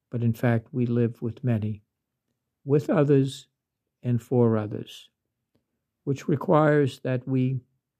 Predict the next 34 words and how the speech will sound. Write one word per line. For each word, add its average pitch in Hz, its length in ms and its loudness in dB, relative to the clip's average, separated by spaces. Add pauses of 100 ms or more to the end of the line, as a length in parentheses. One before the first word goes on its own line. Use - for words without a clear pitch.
(600)
accept 170 440 2
the - 80 -4
words 131 440 0
of 120 80 -10
Jesus. - 680 -4 (760)
"Anyone 143 440 2
who 127 160 0
wishes 127 500 -2
to 127 120 -10
follow 127 400 0
me 123 420 0 (800)
must 127 240 -4
deny 127 480 2
his 135 280 -2
very 139 360 -2
self, 127 540 -4
pick - 200 -10
up 156 180 -4
his 151 180 -6
cross 139 400 0
daily, 113 480 -2 (880)
and 117 160 -6
follow 117 320 2
me." 120 340 0 (1300)
And 139 120 -4
so 147 280 2
it 143 100 2
is 139 180 -2
in 156 120 0
that 147 220 0
daily 147 460 2
denial 123 720 0
of 123 180 -8
ourselves 117 920 -6